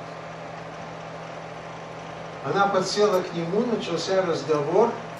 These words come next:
И о чём с ней говорил Блейк? Он говорил с ней о том, как его отвергла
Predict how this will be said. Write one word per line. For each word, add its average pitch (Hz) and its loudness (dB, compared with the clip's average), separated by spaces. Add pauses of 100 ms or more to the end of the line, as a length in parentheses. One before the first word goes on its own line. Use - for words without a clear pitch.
(680)
И 151 0
о 160 4
чём 208 6
с - -4
ней 180 0
говорил 160 2 (160)
Блейк? 196 2 (300)
Он 143 -2
говорил 151 0
с - -8
ней 147 -2
о 139 -2
том, 180 0 (440)
как 160 0 (120)
его 165 -2
отвергла 135 -4